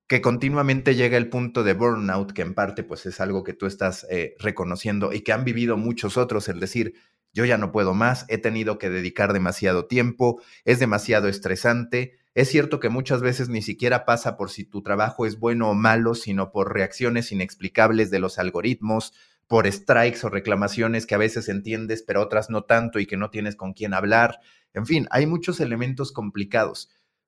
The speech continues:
¿Tú qué cambiarías de esta economía que te cambió la vida para decir, "Me parece que es algo verdaderamente llevadero"? Eh, me parece que es algo que quizás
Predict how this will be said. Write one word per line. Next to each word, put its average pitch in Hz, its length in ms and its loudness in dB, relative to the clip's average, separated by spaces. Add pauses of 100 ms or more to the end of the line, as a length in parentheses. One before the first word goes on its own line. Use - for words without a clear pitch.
(100)
¿Tú 196 140 -2
qué 240 180 -2
cambiarías 139 1000 0 (340)
de 123 240 4
esta 135 280 2
economía 117 760 -2
que 110 100 -4
te 98 160 -6
cambió 107 300 0
la 120 140 4
vida 117 260 2
para 101 180 4
decir, 101 460 -4 (420)
"Me 123 160 0
parece 131 400 2
que 131 120 -2
es 127 100 -6
algo 120 260 2
verdaderamente 113 800 0
llevadero"? 101 560 0 (680)
Eh, 92 220 -4
me 98 160 -4
parece 104 360 -2
que 113 100 -2
es 110 100 -2
algo 123 260 0
que 101 280 -2 (300)
quizás 127 640 2